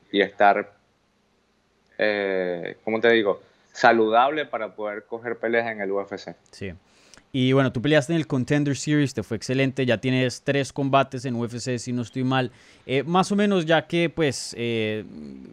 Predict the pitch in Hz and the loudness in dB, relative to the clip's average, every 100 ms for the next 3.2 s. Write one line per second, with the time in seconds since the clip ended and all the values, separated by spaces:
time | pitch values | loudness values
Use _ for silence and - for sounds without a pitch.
0 | - 147 160 156 160 165 135 156 131 131 | -4 4 6 6 2 2 0 -6 -4 -4
1 | 131 135 - 123 120 120 127 131 117 110 | -4 -6 -4 -2 0 -2 -4 -2 -2 -2
2 | 117 123 123 127 120 110 117 104 107 120 | 0 0 0 -2 -2 -2 -2 0 0 2
3 | 120 | 0